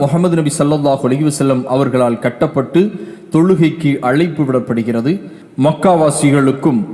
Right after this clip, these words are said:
மதீனாவாசிகளுக்கும் ஒரு ஒப்பந்தம் நிகழ்வு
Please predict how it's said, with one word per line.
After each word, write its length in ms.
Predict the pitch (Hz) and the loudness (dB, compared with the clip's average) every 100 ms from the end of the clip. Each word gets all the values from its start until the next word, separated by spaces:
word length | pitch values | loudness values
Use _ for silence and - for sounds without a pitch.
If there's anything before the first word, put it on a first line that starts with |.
| - - 123 | -12 -6 0
மதீனாவாசிகளுக்கும் 1200 | 147 165 214 202 165 151 - 139 139 127 - 127 110 - - - - | 2 4 4 4 2 0 0 2 2 0 0 0 0 -4 -16 -10 0
ஒரு 180 | 139 139 113 104 - - 143 | 2 4 2 -2 -6 -2 -2
ஒப்பந்தம் 500 | 143 202 175 156 131 117 127 | 2 0 2 0 -2 -2 -2
நிகழ்வு 340 | 127 143 131 | 2 2 2